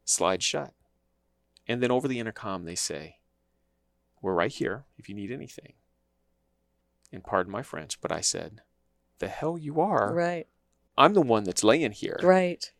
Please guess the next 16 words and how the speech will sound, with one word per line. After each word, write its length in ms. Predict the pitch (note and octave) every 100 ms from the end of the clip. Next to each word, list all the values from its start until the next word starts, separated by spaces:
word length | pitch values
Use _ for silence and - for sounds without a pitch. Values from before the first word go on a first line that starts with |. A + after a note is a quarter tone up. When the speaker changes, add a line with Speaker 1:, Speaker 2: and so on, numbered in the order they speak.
| _ _ _
Speaker 1:
And 280 | C3+ A#2 G2+ -
fear, 560 | - - B2+ B2 E2+ -
just 260 | C#3+ - -
this, 160 | G2 -
I 120 | B2
mean, 160 | A#2+ -
I, 140 | C3+
I 280 | B2 - -
Speaker 2:
Oh. 680 | G2 - - G2 G2 - E2
Speaker 1:
profoundly 1120 | - C3+ - - C#3 C#3+ D3+ D#3+ D3 D3 C#3+ - _ _ -
alone. 640 | A2 G2+ A2+ G#2 F2 F2 _ _ - - - - - _ _ _
And 200 | A#2+ A2+
now 420 | A2+ A#2 A2+ A#2+ -
they're 100 | A#2+
gonna 160 | G#2
beam 680 | G#2 - A2+ B2+ C3+ C3 C3